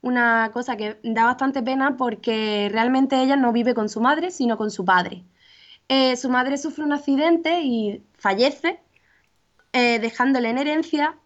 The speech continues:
a Alesia una mansión en el bosque. Eh, al heredarla, ella va a esa casa porque, claro, ha perdido a su madre y se da cuenta de que en realidad no puede llorarla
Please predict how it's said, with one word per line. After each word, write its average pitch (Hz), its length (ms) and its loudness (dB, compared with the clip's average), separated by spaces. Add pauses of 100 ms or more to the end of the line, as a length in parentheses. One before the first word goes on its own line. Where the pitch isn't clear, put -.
(100)
a 269 400 4
Alesia 294 480 -4 (360)
una 254 1040 2
mansión 226 560 -2 (340)
en 233 320 -4
el 185 180 -2
bosque. - 560 -10 (720)
Eh, 247 640 2 (100)
al 214 180 2
heredarla, 285 600 -2 (280)
ella 233 540 0
va 190 320 2
a 190 60 -2
esa 185 220 -10
casa 294 480 -4 (160)
porque, 208 880 -6 (340)
claro, 254 260 0
ha 196 80 -2
perdido 220 240 -6
a 233 40 -6
su 247 140 -8
madre 269 400 0
y 254 200 -6
se 220 180 -10
da 220 120 -2
cuenta 247 300 -2
de 262 140 -2
que 233 60 0
en 226 60 0
realidad 214 300 0
no 220 100 0
puede 254 200 0
llorarla 262 520 2